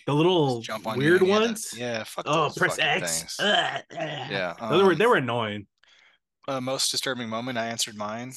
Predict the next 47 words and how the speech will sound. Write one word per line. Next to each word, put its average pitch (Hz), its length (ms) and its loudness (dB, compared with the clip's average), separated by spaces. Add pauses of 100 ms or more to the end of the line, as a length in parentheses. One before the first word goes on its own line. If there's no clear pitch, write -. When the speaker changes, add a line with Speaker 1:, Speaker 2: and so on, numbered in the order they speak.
Speaker 2:
kid 113 220 -4
in 107 100 -8
the, 101 480 -6 (180)
in 117 80 -16
the 113 60 -12
washing 110 280 -6
machine. 120 280 -6
I 113 40 -8
don't 104 80 -10
know 104 60 -8
if 101 100 -12
you 101 60 -14
guys 101 120 -12
had 101 120 -14
any, 101 200 -16 (380)
uh, 101 140 -12 (200)
else 110 140 -2
Speaker 1:
Uh, 120 120 4
Speaker 2:
to 107 60 -2
Speaker 1:
the 113 60 -2
Speaker 2:
add. 101 60 -2
Speaker 1:
eye 113 140 0
puzzle 110 480 -2
for - 180 -8
sure 110 240 0
for - 140 -10
me. 101 220 -6
Anything 147 340 0
with 120 100 0
eyeballs 110 420 -2
grosses 107 380 -4
me 104 120 -6
out, 107 200 -2
and 104 60 -8
the 101 60 -10
fact 98 220 -6
that - 140 -10
you 113 40 -4
have 107 100 -6
to - 80 -18
fucking 98 320 -12
do 95 160 -8
that 101 260 -4
was, 101 200 -10
like, 98 200 -8
the 101 100 -10
worst. 98 520 -14